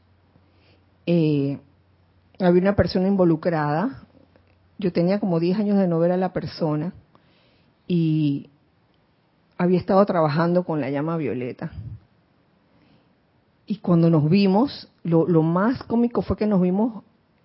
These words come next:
en un lugar que no era nuestro lugar aquí en Panamá, eh, fue en o-, en otro país.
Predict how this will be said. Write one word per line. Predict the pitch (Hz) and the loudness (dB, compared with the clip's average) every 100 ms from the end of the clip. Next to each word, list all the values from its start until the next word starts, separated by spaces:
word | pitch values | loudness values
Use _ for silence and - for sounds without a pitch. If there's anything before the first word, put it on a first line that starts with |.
| _ _ _ | _ _ _
en | 180 | 0
un | 180 | 4
lugar | 196 202 202 | 4 4 2
que | 214 | 2
no | 190 | 2
era | 190 220 - - _ - | 2 0 -4 -16 _ -2
nuestro | 185 151 170 | 0 2 2
lugar | 160 160 285 277 | 2 2 2 0
aquí | - 208 | -2 -2
en | 202 | -2
Panamá, | 247 208 277 269 160 - | -2 -2 -4 -4 -8 -10
eh, | 170 | -8
fue | 156 180 | -4 0
en | 180 | 2
o-, | 214 214 - | 0 -2 -2
en | 185 196 | 2 6
otro | 254 302 403 - | 8 6 6 6
país. | - 175 220 320 269 | 6 4 2 2 0